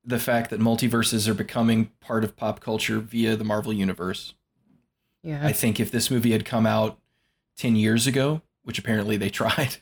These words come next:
Speaker 1: but it just couldn't work. If it had come out ten years ago when multiverses were an unknown quantity,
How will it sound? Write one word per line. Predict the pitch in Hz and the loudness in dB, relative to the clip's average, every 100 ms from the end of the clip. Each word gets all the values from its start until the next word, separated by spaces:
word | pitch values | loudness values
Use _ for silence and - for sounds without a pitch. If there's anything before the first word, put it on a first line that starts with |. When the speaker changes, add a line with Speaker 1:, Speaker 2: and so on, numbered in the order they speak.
| - | -14
Speaker 1:
but | 117 123 | -14 -10
it | 101 | -12
just | - - - | -12 -14 -8
couldn't | 110 104 | -8 -4
work. | 117 156 _ - - _ _ | -4 -4 _ -20 -20 _ _
If | 123 120 | -4 0
it | |
had | 120 | 0
come | 143 139 | 2 2
out | 135 | 2
ten | 147 127 | 2 4
years | 120 110 | 4 2
ago | 127 135 135 143 - _ | 2 2 2 0 -8 _
when | - 117 107 | -2 2 4
multiverses | 110 113 117 113 113 110 | 4 2 2 2 2 0
were | 110 110 | 2 2
an | 110 | 4
unknown | 110 113 110 | 4 4 2
quantity, | 104 107 107 117 131 135 | 0 0 2 2 2 -2